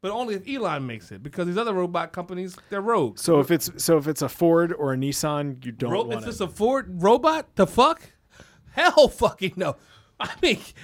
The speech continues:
Speaker 1: if my sex robot had Nissan stamped on the back of its neck or some shit.
Speaker 2: What about a
Speaker 1: That's
Speaker 2: Honda?
Speaker 1: in the back.
Speaker 2: Would you
Speaker 1: No, hell no.
Speaker 2: What about a
Speaker 1: Hell
Speaker 2: Porsche?
Speaker 1: no. Uh, would I fuck a Porsche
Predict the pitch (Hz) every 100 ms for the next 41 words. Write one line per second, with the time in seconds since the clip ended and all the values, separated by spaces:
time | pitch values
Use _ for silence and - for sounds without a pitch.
0 | 165 - 202 - 294 294 311 - - 277
1 | - - 214 226 170 - 120 - - -
2 | _ _ _ _ - _ _ 277 247 208
3 | 269 359 349 254 202 190 185 - 262 269
4 | 262 220 170 147 143 202 269 220 208 180
5 | 165 175 285 277 180 156 147 139 131 120
6 | - _ _ _ _ _ _ _ 156 190
7 | 220 185 196 196 147 131 226 285 175 139
8 | 147 202 196 180 151 135 131 175 202 240
9 | 233 165 143 131 151 175 160 247 - 262
10 | 196 143 - - - _ - _ _ -
11 | 175 208 262 294 294 294 294 226 - 311
12 | 302 -